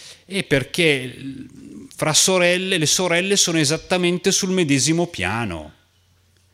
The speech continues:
Non ci dice che Marta aveva una serva o una, non so, una signora, una padrona, aveva una sorella,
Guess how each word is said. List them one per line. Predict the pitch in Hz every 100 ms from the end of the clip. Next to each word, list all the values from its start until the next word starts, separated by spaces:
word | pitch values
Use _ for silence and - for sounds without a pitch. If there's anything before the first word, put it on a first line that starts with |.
| _ _ _
Non | - 160
ci | -
dice | 196 220 233
che | - 147
Marta | 135 147 - 139
aveva | 117 131 131 143 143 139 - - -
una | 123 135
serva | - 131 127 147 135 151 156 151 -
o | 127 143 139
una, | 131 127 131 131 117 113
non | 110
so, | - 135
una | 120 120
signora, | - 117 117 113 104 95
una | 101
padrona, | 107 101 107 95 85 85 73 - - -
aveva | 80 117 180
una | 165
sorella, | - 90 85 113 107 85 82 78